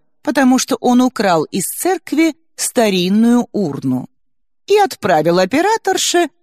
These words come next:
фото своих гениталий. Впрочем, когда я узнала Пола ближе, то поняла, что он тоже целеустремлённый, только его интересуют не деньги,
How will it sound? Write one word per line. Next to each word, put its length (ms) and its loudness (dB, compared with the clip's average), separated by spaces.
фото 420 -2
своих 580 0
гениталий. 1000 -2
Впрочем, 640 -4
когда 300 0
я 180 2
узнала 440 0
Пола 360 -2
ближе, 720 -4
то 120 -2
поняла, 440 0
что 240 -6
он 180 -6
тоже 340 0
целеустремлённый, 1400 -2
только 320 -2
его 320 2
интересуют 800 0
не 220 4
деньги, 600 -2